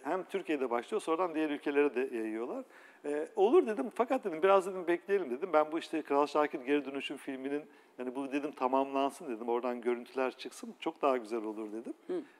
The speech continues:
Speaker 1: Gerçekten de, e, ben sözümde durdum. E, tekrar temasa geçtiğimde, "Bakın artık hazır." dedim malzemeler. Bir, e, iki bin, e, yirmi ikinin bir takvimini çıkardılar.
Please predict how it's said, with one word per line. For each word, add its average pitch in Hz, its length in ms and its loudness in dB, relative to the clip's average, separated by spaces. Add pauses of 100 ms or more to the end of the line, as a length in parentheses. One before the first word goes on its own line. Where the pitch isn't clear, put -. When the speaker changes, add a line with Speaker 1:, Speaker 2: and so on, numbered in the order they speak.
Speaker 1:
Gerçekten 202 500 2
de, 208 360 0
e, 175 200 -6
ben 170 180 2
sözümde 156 500 -4
durdum. 160 400 -4
E, 139 40 -4
tekrar 147 340 2
temasa 143 460 2
geçtiğimde, 143 580 -6
"Bakın 151 180 -6
artık 139 280 2
hazır." 143 280 0
dedim 117 200 -4
malzemeler. 113 600 -2 (400)
Bir, 240 220 -8
e, 190 180 4
iki 196 360 -6
bin, 226 320 -2
e, 196 100 0 (580)
yirmi 180 280 -6
ikinin 196 280 -6
bir 185 80 -4
takvimini 185 460 -2
çıkardılar. 127 520 -2